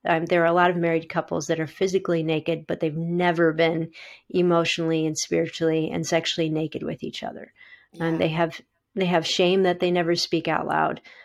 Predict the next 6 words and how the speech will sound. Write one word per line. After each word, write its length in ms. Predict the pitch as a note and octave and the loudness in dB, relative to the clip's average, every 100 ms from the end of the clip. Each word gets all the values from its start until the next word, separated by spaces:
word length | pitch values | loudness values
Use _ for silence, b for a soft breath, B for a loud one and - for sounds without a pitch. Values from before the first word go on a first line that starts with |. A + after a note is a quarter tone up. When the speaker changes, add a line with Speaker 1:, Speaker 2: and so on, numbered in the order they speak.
| B B - | B B -2
Speaker 1:
They 160 | F3 E3+ | 2 2
have 420 | D#3 D#3 D#3+ - - B B | 4 2 0 -4 -16 B B
regrets. 640 | - F3 F#3 E3 D#3 - - | 0 2 4 4 4 -4 -6
They 100 | E3 | -2
have 160 | D#3+ D#3 | -2 -2
secrets. 680 | - F#3+ - F3 - - | -2 -2 0 -4 -4 -10